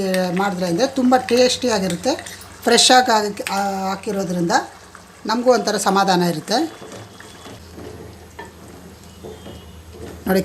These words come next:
ಕೆನೆ ಯಾವಾಗೂ ಬಿಸಾಕಕ್ಕೆ ಹೋಗಬೇಡಿ, ಕುಡಿದ್ರೆ ತುಂಬ ಫ್ಯಾಟ್ ಆಗ್ತೀವಿ ಅಂತ ಇರುತ್ತೆ. ಈ ರೀತಿ ಮಾಡಿದಾಗ ನಾವು ಹಾಕೋದ್ರಿಂದ ಟೇಸ್ಟು ಚೆನ್ನಾಗಿರುತ್ತೆ.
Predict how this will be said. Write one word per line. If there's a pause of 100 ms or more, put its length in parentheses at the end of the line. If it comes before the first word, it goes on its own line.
ಕೆನೆ (100)
ಯಾವಾಗೂ (100)
ಬಿಸಾಕಕ್ಕೆ
ಹೋಗಬೇಡಿ, (760)
ಕುಡಿದ್ರೆ (380)
ತುಂಬ (140)
ಫ್ಯಾಟ್
ಆಗ್ತೀವಿ
ಅಂತ (120)
ಇರುತ್ತೆ. (360)
ಈ
ರೀತಿ (340)
ಮಾಡಿದಾಗ (120)
ನಾವು
ಹಾಕೋದ್ರಿಂದ (580)
ಟೇಸ್ಟು
ಚೆನ್ನಾಗಿರುತ್ತೆ.